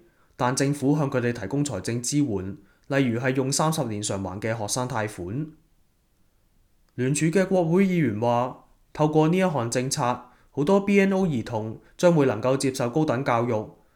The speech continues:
並開始喺經濟同埋其他方面為英國社會做出貢獻。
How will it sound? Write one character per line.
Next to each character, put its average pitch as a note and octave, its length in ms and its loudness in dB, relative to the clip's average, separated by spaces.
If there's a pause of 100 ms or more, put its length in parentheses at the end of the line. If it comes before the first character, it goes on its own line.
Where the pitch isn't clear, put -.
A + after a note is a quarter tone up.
(100)
並 D3 160 2
開 G3 160 6
始 E3+ 180 2
喺 D#3+ 120 4
經 F#3 200 0
濟 D3 280 4
同 C#3+ 120 -4
埋 G#2+ 120 -6
其 A2+ 120 -8
他 D#3 140 0
方 D#3+ 180 2
面 A#2+ 360 0 (220)
為 C3 140 4
英 F#3+ 140 4
國 D#3 140 -2
社 C3 200 0
會 C#3+ 140 4
做 C#3+ 140 0
出 C#3+ 120 -4
貢 A#2+ 240 -2
獻。 A#2 360 -4